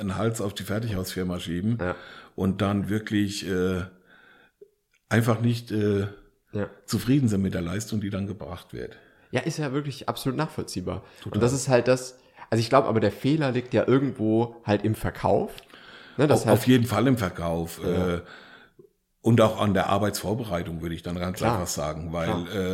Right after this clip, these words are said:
Speaker 1: äh, wenn solche Gewerke dürfen nicht über drei, vier Hände laufen,
Speaker 2: Mhm.
Speaker 1: sondern da muss direkt, oder es muss, äh,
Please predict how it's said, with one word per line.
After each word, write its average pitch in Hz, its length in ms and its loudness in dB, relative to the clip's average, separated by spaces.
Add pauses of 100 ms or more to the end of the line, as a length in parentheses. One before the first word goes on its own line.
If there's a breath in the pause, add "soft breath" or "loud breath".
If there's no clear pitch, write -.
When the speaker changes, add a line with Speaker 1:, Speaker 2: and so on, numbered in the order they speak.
(280)
Speaker 1:
äh, 87 40 -10 (360)
wenn 104 400 0
solche 107 480 -4
Gewerke 98 720 -2 (340)
dürfen 107 280 0
nicht 107 180 -4
über 92 140 -2
drei, 101 220 -6
vier 90 160 -4
Hände 101 200 -2
laufen, 80 560 -6
Speaker 2:
Mhm. 85 320 -4
Speaker 1:
sondern 85 320 -2
da 92 160 0
muss 110 320 0
direkt, 92 380 -4
oder 120 180 4
es 120 140 2
muss, 123 260 4
äh, 104 360 4